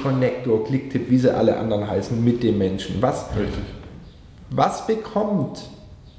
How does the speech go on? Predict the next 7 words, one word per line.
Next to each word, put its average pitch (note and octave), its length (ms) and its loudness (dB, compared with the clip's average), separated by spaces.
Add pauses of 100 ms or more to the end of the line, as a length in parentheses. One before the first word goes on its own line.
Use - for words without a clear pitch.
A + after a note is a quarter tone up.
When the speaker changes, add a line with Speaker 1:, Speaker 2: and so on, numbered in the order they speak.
(240)
Speaker 1:
mein G2+ 320 2
Kunde, G#3 580 2
der B2+ 160 2
mir A2 140 2
gegenüber A#2+ 500 0
sitzt, D#3 400 -2 (220)
durch C#3+ 400 8